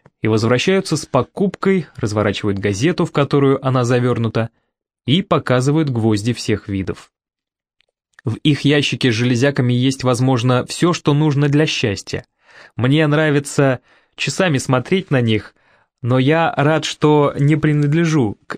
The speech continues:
их числу. В доме, где никогда до этого не был, закрыться на ключ в ванной и любопытствовать, какой парфюмерией и косметикой пользуются хозяева. Кухни в квартирах моих друзей –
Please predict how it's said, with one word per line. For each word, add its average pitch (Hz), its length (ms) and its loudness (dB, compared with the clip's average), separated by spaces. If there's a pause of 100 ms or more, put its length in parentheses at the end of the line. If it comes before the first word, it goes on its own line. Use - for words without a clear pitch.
их 113 260 -4
числу. 110 500 -2 (1400)
В 117 140 -2
доме, 165 360 2
где 139 500 2
никогда 127 420 2
до 123 80 2
этого 120 280 2
не 147 180 2
был, 113 240 -2 (320)
закрыться 131 600 0
на 120 160 0
ключ 123 360 0
в 110 200 0
ванной 156 460 0 (180)
и 123 80 0
любопытствовать, 127 1040 0 (200)
какой - 440 -2
парфюмерией 165 680 0
и - 160 -6
косметикой 160 760 0
пользуются 120 680 0
хозяева. 101 680 -4 (2500)
Кухни 190 360 2
в 160 100 -4
квартирах 170 580 2
моих 151 340 2
друзей – 135 640 0